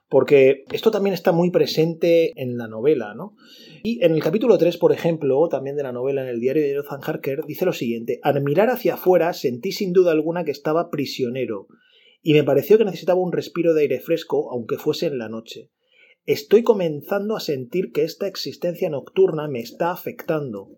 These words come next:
me está destruyendo los nervios. Me asusto de mi propia sombra y estoy lleno de toda clase de terribles imaginaciones".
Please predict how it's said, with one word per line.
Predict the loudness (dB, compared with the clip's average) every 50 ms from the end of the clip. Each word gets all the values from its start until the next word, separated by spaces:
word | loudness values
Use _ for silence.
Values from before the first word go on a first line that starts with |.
| _ _ -8
me | -4 -2 -2 -2 -2
está | -4 -6 -2 0 2 2 2
destruyendo | 2 0 -2 -4 -2 -2 0 0 0 0 0 0
los | 0 0 -2 -2
nervios. | -2 -2 0 -2 -2 -4 -6 -10 -10 -14 -20 _ _ _ _ _ _ _ _ -4
Me | 0 4 4 6 4
asusto | 4 0 -2 -2 -2 -2 0 4 4 4 4
de | 4 0
mi | -4 -2
propia | 0 0 0 2 0 0
sombra | 0 2 2 2 2 0 -2 -4 -4 -6 -4
y | -2 -2
estoy | -2 -4 -4 -4 -2 2
lleno | 2 2 2 4 2
de | 2 2
toda | 2 2 2 2 0 0
clase | -2 -2 -2 0 -2 -2
de | -2 -2
terribles | -2 -2 -2 -2 -2 -2 -4 -2 -2 -2 -2 -2 -4 -8 -12 _ _ -12
imaginaciones". | -8 -6 -6 -6 -6 -8 -8 -10 -10 -10 -10 -10 -6 -6 -6 -6 -6 -10 -18 -20 -20 -20 _